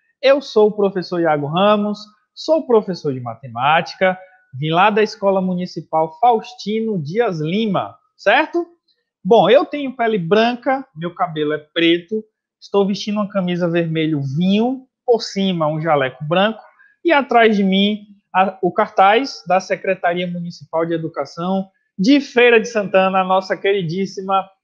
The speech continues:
princesa do sertão, tá bom? Bom, e aí, o que é que a gente vai aprender nesta aula? O que é que a gente tem de matemática pra ver hoje?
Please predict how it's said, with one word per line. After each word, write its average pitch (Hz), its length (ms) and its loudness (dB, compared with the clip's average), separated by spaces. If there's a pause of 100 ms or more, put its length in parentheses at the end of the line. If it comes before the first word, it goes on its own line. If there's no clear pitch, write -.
princesa 208 640 2
do 185 140 2
sertão, 156 580 0 (160)
tá 156 120 0
bom? 302 320 4 (800)
Bom, 196 460 2 (160)
e 311 140 -4
aí, 240 420 0 (160)
o 233 80 -16
que 262 100 -10
é 254 60 -6
que 269 80 -12
a 254 60 -6
gente 220 260 -8
vai 202 220 2
aprender 226 800 0
nesta 202 360 -6 (180)
aula? 127 300 -4
O - 380 -20
que 185 60 -6
é 185 40 -2
que 190 80 -2
a 208 60 2
gente 202 320 -4 (120)
tem 185 480 2
de 160 120 -4
matemática 175 840 -2
pra 180 200 0
ver 196 200 4
hoje? 180 540 4